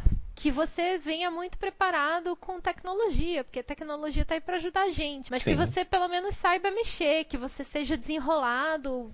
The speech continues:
Speaker 1: que você não se importe de ficar fazendo mímica, de, sabe, pegar o
Speaker 2: Exatamente.
Speaker 1: celular, botar no, no tradutor e, é, se virar, mas
Speaker 2: Tem
Speaker 1: contanto que você tenha consciência de que você vai sim, não é só porque é Orlando e Flórida e tem muito brasileiro, que você não
Speaker 2: <laughs>
Speaker 1: vai precisar do inglês, você vai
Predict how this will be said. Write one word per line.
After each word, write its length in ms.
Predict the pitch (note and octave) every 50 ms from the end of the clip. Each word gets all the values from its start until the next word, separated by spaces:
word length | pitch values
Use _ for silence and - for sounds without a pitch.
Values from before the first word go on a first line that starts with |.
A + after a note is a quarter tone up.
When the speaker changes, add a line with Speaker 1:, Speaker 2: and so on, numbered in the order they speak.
| -
Speaker 1:
que 80 | - -
você 240 | A#3+ B3+ C4 - D4
não 120 | C#4+ D#4
se 140 | D4+ - D#4
importe 340 | D4+ - - C4+ C#4 C#4 -
de 60 | C#4+
ficar 180 | - - - -
fazendo 360 | - C#4 B3 C4+ C#4+ C#4 C#4+
mímica, 760 | C#4 C4 B3+ B3 B3 B3+ C#4 D4 C#4+ C4+ B3+ - - B3 A#3+
de, 260 | A#3 A3 A#3 B3 B3+ A#3+
sabe, 200 | - - B3 -
pegar 120 | - -
o 200 | B3+ B3 B3 C4
Speaker 2:
Exatamente. 80 | C#4 -
Speaker 1:
celular, 540 | - C#4 C#4 C#4 C4 B3+ A#3 A#3 A#3+ B3 B3+
botar 280 | A3+ B3+ - - B3
no, 160 | B3 C4 C4+ B3+
no 120 | - C#4 C4+
tradutor 960 | - C#4+ C4+ C4 C4+ C#4+ - - C4 A#3+ A3+ A#3+ C4 C#4 C#4 C4+ C4+ C4 B3+
e, 200 | B3+ B3+ B3 A#3+
é, 140 | A#3 A#3+ C4+
se 260 | D4 - - - D#4+
virar, 680 | D4 C4+ C#4+ F#4 G#4 G4 E4 C#4+ C4+ C4 C#4 D4+ F4 - - -
mas 440 | D#4 D#4 D4 C#4 C4+ C#4 C#4+ D4+ F4
Speaker 2:
Tem 160 | - - - - -
Speaker 1:
contanto 400 | - - E4+ E4+ - E4+ D#4+ D#4
que 80 | - -
você 220 | D#4 E4+ - -
tenha 220 | G4 - F4 E4+ E4+
consciência 680 | - F#4+ F#4+ F#4+ - - F#4+ E4+ E4 E4+ D#4+ - G4
de 80 | E4+ E4
que 100 | - -
você 240 | D#4+ E4 - - D#4+
vai 420 | C#4 C4+ C#4 D4+ D#4 F4+ G4 F4 D#4+ - - -
sim, 220 | - C4+ C#4 C#4
não 120 | C4 C4 C4+
é 80 | D4+
só 180 | D#4 - D#4+ C4+
porque 160 | - - -
é 40 | C4
Orlando 500 | B3+ B3 A3+ G#3+ A#3+ A3+ A#3 A#3+ A#3+ A#3+
e 40 | A3+
Flórida 520 | - - A#3 A3 A3 A#3 A#3+ A#3+ G#3 G3
e 40 | G3+
tem 160 | - - A3+
muito 240 | A3+ A#3 A#3+ A#3+ -
brasileiro, 760 | A3 A3+ A#3 A3+ - G3+ G#3+ G#3+ G#3+ A#3+ C4+ C4+ A#3 A3+ G#3+ G#3 -
que 100 | - B3+
você 200 | C#4 C#4 - C#4
não 180 | C#4+ D4 E4+
Speaker 2:
<laughs> 0 |
Speaker 1:
vai 220 | D4 D4 C4+ C#4 D4
precisar 540 | - D#4+ D4+ - F4+ D#4 - C#4+ C4 C4
do 140 | C4 A#3+ C#4+
inglês, 580 | D#4 E4 F4+ F4+ F#4 D#4+ D#4 D#4 D#4 D4+ C4+ A#3
você 260 | A3+ A#3+ - - C#4+
vai 640 | C4+ B3 C4 D4 D4+ E4 F4+ G4 G4+ G#4 G#4 G#4